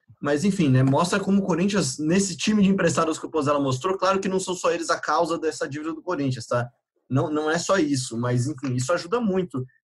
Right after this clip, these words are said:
E não sei vocês, mas a impressão que eu tenho é que o Corinthians é como se ele tivesse uma dívida de cartão de crédito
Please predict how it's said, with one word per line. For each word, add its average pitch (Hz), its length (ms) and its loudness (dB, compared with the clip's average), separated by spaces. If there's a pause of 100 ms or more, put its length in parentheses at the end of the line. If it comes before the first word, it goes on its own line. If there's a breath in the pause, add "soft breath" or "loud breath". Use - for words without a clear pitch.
E 175 80 -2
não 190 80 0
sei 220 140 -2
vocês, 185 340 -2
mas 165 140 -2
a - 20 0
impressão 196 320 -2
que 202 60 -4
eu 143 80 -2
tenho 190 140 -4
é - 20 0
que 190 60 -4
o - 40 -6
Corinthians 170 420 -4
é 165 40 -8
como 180 160 -6
se 175 100 -6
ele 175 80 0
tivesse 175 320 -2
uma 165 160 -2
dívida 165 320 -2
de - 100 -6
cartão 147 240 -4
de 127 160 -4
crédito 147 560 -2